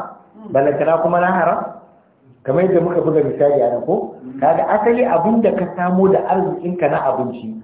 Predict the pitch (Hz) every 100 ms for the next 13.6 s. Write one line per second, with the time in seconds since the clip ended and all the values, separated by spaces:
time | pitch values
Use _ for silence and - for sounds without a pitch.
0 | - - 165 233 202 160 147 113 - -
1 | - - - - 180 156 - 156 170 151
2 | 190 196 202 202 208 202 165 160 180 180
3 | 214 233 - - - - 220 220 156 135
4 | 127 131 120 101 - - - _ - 135
5 | 185 202 208 190 190 190 - 156 185 214
6 | 233 - - - 156 196 196 202 165 160
7 | 160 170 202 196 202 202 - - - 160
8 | 185 208 226 226 226 226 - - - -
9 | 120 127 123 - - - - _ _ _
10 | _ _ 120 117 156 185 160 151 170 151
11 | 135 - 151 131 127 123 107 92 - -
12 | _ _ _ _ - 117 233 240 240 247
13 | 226 - 185 - -